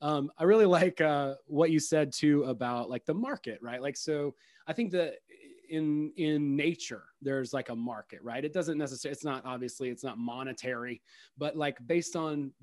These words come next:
what people need, what people are looking for, um, you know, that, that basically, you know, we're serving,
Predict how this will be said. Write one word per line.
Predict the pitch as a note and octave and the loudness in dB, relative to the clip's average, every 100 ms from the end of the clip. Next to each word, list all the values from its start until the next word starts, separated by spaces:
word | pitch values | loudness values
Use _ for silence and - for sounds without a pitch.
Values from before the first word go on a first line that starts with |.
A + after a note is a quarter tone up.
| C3 | -4
what | D3 D3 | -2 0
people | D#3+ C#3+ | -2 0
need, | C3+ D3+ A#2 G2+ | 2 0 -2 -6
what | C3+ - | -8 -6
people | D3 C#3+ C3 | -6 -4 -4
are | A2+ | -4
looking | A2+ D3 E3 B2+ G#2+ | -2 -2 -2 -8 -8
for, | - G#2 F2+ F2+ _ _ _ | -12 -14 -16 -20 _ _ _
um, | C3+ B2+ A#2+ A#2 A2+ | -12 -8 -6 -6 -6
you | C#3 | -8
know, | B2 A#2+ B2 | -6 -8 -8
that, | B2 C3 G2+ A#2+ | -8 -8 -10 -12
that | B2+ A#2 | -12 -6
basically, | D3 D3 - C#3+ | -6 -6 -6 -6
you | C3+ C#3 | -4 -4
know, | |
we're | B2 F3+ | -2 -2
serving, | - - D3 F#3 A#2+ A2 G2+ A2 | -4 -4 -2 0 -2 -10 -14 -16